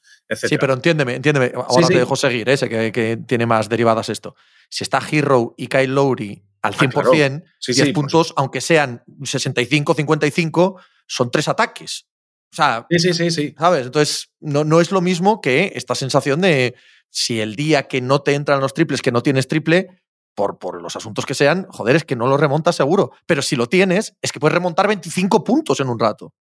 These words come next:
Speaker 1: Claro, es-, eso es el triple y el pace. O sea, es que cuando la revolución del seven seconds o le-, o, o siete segundos o menos, de
Speaker 2: <laughs> Bien, bien ahí.
Speaker 1: Rápido. <laughs> El,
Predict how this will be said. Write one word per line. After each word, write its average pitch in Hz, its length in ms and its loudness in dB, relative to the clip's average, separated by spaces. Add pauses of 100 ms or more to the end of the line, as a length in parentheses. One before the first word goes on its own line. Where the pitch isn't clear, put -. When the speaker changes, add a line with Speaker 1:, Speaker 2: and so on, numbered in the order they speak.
(200)
Speaker 1:
Claro, - 220 -10
es-, 117 200 -8
eso 131 260 0
es - 320 0
el 95 140 -6
triple 165 580 2
y 104 100 -4
el 90 180 -6
pace. 147 520 0
O - 40 -20
sea, 95 200 0
es 95 100 -2
que 123 300 2 (200)
cuando 104 440 0
la 101 100 2
revolución 101 720 0
del 131 300 4
seven 127 340 2
seconds 123 420 0
o 131 80 2
le-, 131 280 2
o, - 300 -12
o - 120 -18
siete - 460 -8
segundos 127 340 0
o 127 60 0
menos, 151 340 0 (140)
de - 120 2
Speaker 2:
<laughs> 170 220 0
Bien, 156 340 -2 (220)
bien 147 180 2
ahí. 170 380 0 (180)
Speaker 1:
Rápido. - 400 2 (280)
<laughs> - 1600 -2
El, 135 1300 2